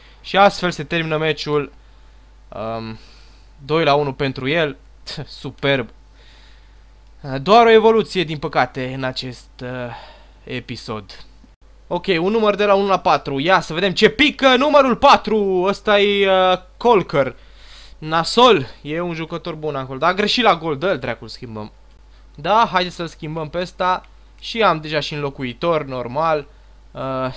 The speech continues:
stați puțin numai ca să aleg aici liga, altfel o să caut până mâine dimineață. Probabil o să avem ceva de dat. Sau poate că nu, hai că nu e așa mult. O să-l luăm pe Chiricheș, da. Echipa arată din ce în ce mai strălucitoare. Hai să dăm și lui ăsta un healing.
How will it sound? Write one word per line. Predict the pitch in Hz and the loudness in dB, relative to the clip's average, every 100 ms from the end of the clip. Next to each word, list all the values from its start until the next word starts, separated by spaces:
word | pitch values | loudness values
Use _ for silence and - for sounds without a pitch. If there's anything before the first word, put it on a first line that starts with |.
| - | -12
stați | - 135 123 | -12 -12 -12
puțin | - - | -16 -14
numai | 127 127 123 | -12 -10 -12
ca | - 123 | -12 -14
să | - - | -14 -14
aleg | 117 117 117 123 | -10 -10 -10 -10
aici | 123 120 127 117 | -12 -12 -12 -10
liga, | 127 117 - 131 | -8 -10 -12 -16
altfel | 117 113 | -16 -16
o | 123 | -16
să | 127 | -16
caut | 127 123 - | -12 -12 -12
până | 127 | -14
mâine | 123 123 | -12 -12
dimineață. | 117 120 165 175 - 180 - - - - - - - - - - - - | -12 -8 -6 -4 -4 -4 -6 -18 -20 -20 -20 -20 -20 -20 -20 -20 -20 -10
Probabil | 170 202 | -2 -2
o | 190 | 2
să | 202 | 2
avem | 202 | 2
ceva | 190 170 175 | -2 -2 -2
de | 151 | -2
dat. | 143 170 - - - - - - | 0 0 -2 -10 -20 -20 -20 -20
Sau | - 131 | -18 -16
poate | 131 131 | -14 -14
că | 123 | -14
nu, | 131 139 135 | -12 -12 -14
hai | 135 | -18
că | 127 | -18
nu | |
e | 123 | -16
așa | 127 123 | -12 -12
mult. | 143 151 - - - 247 262 | -12 -14 -20 -16 -2 4 4
O | 226 | 4
să-l | - 196 | 2 0
luăm | 185 180 170 | 2 2 0
pe | - 196 208 - - | 0 2 2 -2 -12
Chiricheș, | - 220 247 226 - 202 160 131 - - 135 120 120 | -2 2 2 2 2 2 2 0 -4 -6 -4 -6 2
da. | 190 247 - - - - - - | 4 4 0 -20 -20 -20 -20 -14
Echipa | 170 - 220 190 | -12 -8 -2 0
arată | 202 202 | 2 0
din | 180 185 | -4 -4
ce | 202 | -4
în | |
ce | 202 | -4
mai | 196 | -4
strălucitoare. | 185 185 175 175 202 190 180 - | -4 -8 -10 -4 -2 0 -2 -4
Hai | 165 | -8
să | 160 156 | -8 -12
dăm | 160 | -12
și | 151 | -10
lui | 160 | -10
ăsta | 156 160 147 143 - | -8 -4 -4 -4 -8
un | 139 | -14
healing. | 135 185 180 180 175 | -10 -8 -8 -8 -10